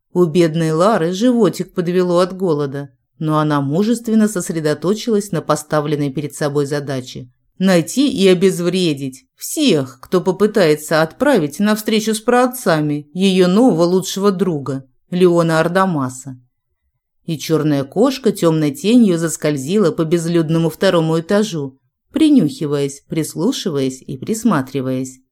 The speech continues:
Кроме парочки горничных, прибиравшихся в спальнях и болтавших о пригожих лакеях, Лара никого не обнаружила и по лестнице черного хода спустилась вниз. Лестница вывела ее в укромный закуток, к чулану.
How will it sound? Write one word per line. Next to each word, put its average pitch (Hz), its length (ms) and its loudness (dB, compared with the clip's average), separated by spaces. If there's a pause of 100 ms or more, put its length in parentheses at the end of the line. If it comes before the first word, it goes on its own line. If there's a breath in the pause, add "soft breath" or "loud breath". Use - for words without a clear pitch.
(1080)
Кроме 170 320 2
парочки 165 460 0
горничных, 180 720 -2
прибиравшихся 170 800 0
в 165 40 -8
спальнях 143 600 -4
и 302 80 0
болтавших 226 640 0
о - 120 -6
пригожих 170 580 -2
лакеях, 185 640 -2
Лара 277 300 2
никого 185 400 2
не 214 120 2
обнаружила 151 840 -4 (280)
и 170 100 -4
по 147 160 -2
лестнице 151 540 -2
черного 147 460 -4
хода 254 360 -2
спустилась 156 640 -6
вниз. 127 380 -6 (680)
Лестница 262 640 0
вывела 214 400 2
ее 190 360 2
в 165 80 -4
укромный 185 440 2
закуток, 185 720 -4
к - 20 -20
чулану. 139 680 -4